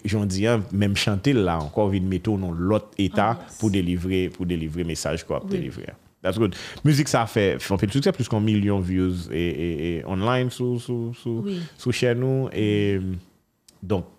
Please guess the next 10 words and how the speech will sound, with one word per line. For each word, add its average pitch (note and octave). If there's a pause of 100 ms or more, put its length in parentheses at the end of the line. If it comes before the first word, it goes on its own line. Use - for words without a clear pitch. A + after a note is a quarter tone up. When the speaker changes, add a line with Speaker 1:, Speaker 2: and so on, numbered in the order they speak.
(140)
Speaker 1:
et, F2+
et D#2+ (460)
<laughs> -
là, F#3
là E3
où E3+
est C#3
tout D#3 (200)
et, - (100)
et, A#2